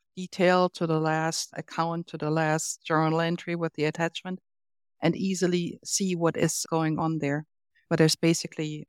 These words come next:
three parameters that are super important here. Is first of all, the standardization of the processes, except for where we need to have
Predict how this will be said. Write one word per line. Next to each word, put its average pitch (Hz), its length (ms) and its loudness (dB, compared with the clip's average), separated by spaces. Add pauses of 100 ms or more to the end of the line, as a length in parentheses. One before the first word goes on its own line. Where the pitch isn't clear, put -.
(140)
three 165 760 -2 (240)
parameters 151 920 2
that 151 160 -4
are 151 140 -4
super - 340 -6
important 147 580 -4
here. - 380 -10
Is 156 180 0
first - 380 0
of 156 120 -8
all, 147 140 0
the 143 80 -8
standardization 160 1120 2
of 151 240 -4
the 151 60 -14
processes, - 920 -8 (340)
except - 720 2 (100)
for 165 680 2 (180)
where 160 200 0
we 160 160 -4
need 156 280 -4
to 160 120 -10
have 151 420 0